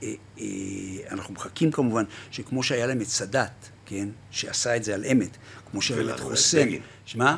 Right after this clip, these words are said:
Speaker 1: ולנו
Speaker 2: ולנו
Speaker 1: היה
Speaker 2: היה
Speaker 1: את
Speaker 2: את
Speaker 1: בגין,
Speaker 2: בגין.
Speaker 1: שהיה מסוגל גם כן, כן? אני חושב שפה האכזבה הגדולה הייתה מערפאת, כן? שלא באמת, עכשיו אנחנו יכולים לדעת, כשאנחנו יודעים גם מה קרה, שהוא לא באמת שינה את
Speaker 2: לא.
Speaker 1: דעתו. זאת אומרת שהוא היה ונשאר טרוריסט עד, עד יומו האחרון,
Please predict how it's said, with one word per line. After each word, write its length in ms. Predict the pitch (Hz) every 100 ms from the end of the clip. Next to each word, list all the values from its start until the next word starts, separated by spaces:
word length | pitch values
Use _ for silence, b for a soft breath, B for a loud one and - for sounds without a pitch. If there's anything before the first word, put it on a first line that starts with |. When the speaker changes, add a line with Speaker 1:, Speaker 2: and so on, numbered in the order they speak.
| 160
Speaker 1:
ולנו 200 | - 110
Speaker 2:
ולנו 160 | 123 127
Speaker 1:
היה 180 | 135
Speaker 2:
היה 40 | 135
Speaker 1:
את 100 | 156
Speaker 2:
את 0 |
Speaker 1:
בגין, 160 | 180
Speaker 2:
בגין. 120 | 180 143
Speaker 1:
שהיה 200 | 151 143
מסוגל 500 | 147 - 123 143 127
גם 220 | 151 170
כן, 160 | - 90 -
כן? 200 | 120 123 117 B B
אני 100 | 117
חושב 160 | - 190
שפה 300 | - 170 175
האכזבה 420 | - - 101 127
הגדולה 340 | 117 104 104
הייתה 220 | 107 98 107
מערפאת, 720 | 101 87 82 - 95 - - -
כן? 120 | - 95 B B
שלא 380 | - 107 104 143
באמת, 300 | 139 113 110
עכשיו 220 | 107 143
אנחנו 200 | 139 117
יכולים 240 | 110 127 127
לדעת, 360 | 113 131 127
כשאנחנו 320 | - 131 104 95
יודעים 200 | 131 127
גם 140 | 104
מה 80 | 104
קרה, 320 | 101 110 127 - B B
שהוא 200 | - 123
לא 100 | 127
באמת 300 | 104 90 92
שינה 280 | - 175 69
את 40 |
Speaker 2:
לא. 120 | 65
Speaker 1:
דעתו. 260 | 85 - - -
זאת 100 | -
אומרת 140 | 98 95
שהוא 320 | - 107 113
היה 160 | 117 123
ונשאר 300 | 120 104 120
טרוריסט 640 | 117 107 98 113 104 - -
עד, 180 | 120 110 - -
עד 240 | 117 113
יומו 340 | 110 104 113
האחרון, 460 | 104 - 85 107 98